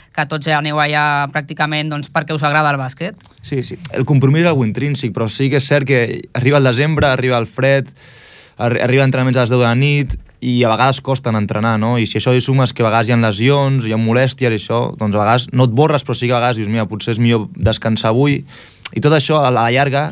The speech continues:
Speaker 2: s'acaba pagant en algun moment o altre, no? I, bueno, jugues contra el penúltim, que no, que no són gent tampoc dolenta, sinó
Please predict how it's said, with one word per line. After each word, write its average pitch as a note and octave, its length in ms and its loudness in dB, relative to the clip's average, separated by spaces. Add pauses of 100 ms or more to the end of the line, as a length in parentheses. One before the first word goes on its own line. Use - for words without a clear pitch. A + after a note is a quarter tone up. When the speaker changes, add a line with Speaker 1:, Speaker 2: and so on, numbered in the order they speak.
Speaker 2:
s'acaba A#2+ 340 -2
pagant B2 300 0
en - 20 -2
algun A2+ 240 -4
moment A2+ 220 -2
o G#2 100 -6
altre, A2+ 300 -4
no? B2+ 160 -4 (600)
I, B2 340 4
bueno, C3+ 260 2
jugues C3+ 300 0
contra D3 220 -2
el C3+ 40 0
penúltim, D#3+ 460 2
que A#2+ 160 0
no, B2+ 240 0
que A#2 80 -4
no A#2+ 100 0
són B2+ 240 2
gent B2+ 380 0
tampoc A#2 320 2
dolenta, C#3 340 2
sinó B2 220 0